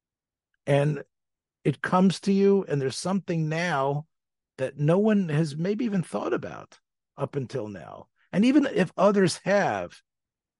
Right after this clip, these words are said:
but you have now followed this silent path of discovery.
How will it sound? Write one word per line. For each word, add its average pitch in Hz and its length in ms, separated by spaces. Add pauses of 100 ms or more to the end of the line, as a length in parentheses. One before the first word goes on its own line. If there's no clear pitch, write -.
(1200)
but 175 160
you 202 300
have 165 180
now 180 380
followed 175 720
this 135 340 (640)
silent 185 580
path 80 480 (1120)
of 131 180
discovery. 110 760